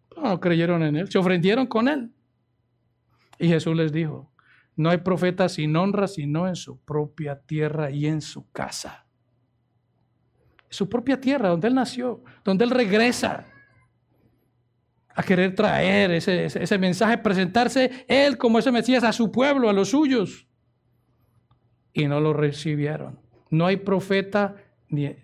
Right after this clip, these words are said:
sin honra, sino en su propia tierra y casa." La Nueva Versión Internacional dice, "En todas partes se honra a un profeta, menos en su tierra y en su propia casa." Nosotros vemos cómo los políticos, los deportistas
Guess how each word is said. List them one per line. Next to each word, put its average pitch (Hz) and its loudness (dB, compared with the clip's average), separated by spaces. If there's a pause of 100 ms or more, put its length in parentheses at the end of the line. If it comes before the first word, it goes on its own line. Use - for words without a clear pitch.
(180)
sin 151 -2
honra, 190 2
sino 156 -2
en 156 0
su - -6
propia 170 -2
tierra 160 0
y 151 -2
casa." 190 0 (220)
La 170 2
Nueva 185 4
Versión 220 2
Internacional 208 2
dice, 202 0 (400)
"En 196 2
todas 277 6
partes 269 2
se 220 2
honra 233 4
a - 4
un 240 2
profeta, 233 2
menos 220 2
en 196 2
su 180 -4
tierra 208 0
y 190 2
en 170 -2
su 151 -6
propia 165 -4
casa." - -12 (1300)
Nosotros 254 4
vemos 233 4
cómo 233 2
los 226 4
políticos, 196 -2 (600)
los 139 -4
deportistas - -2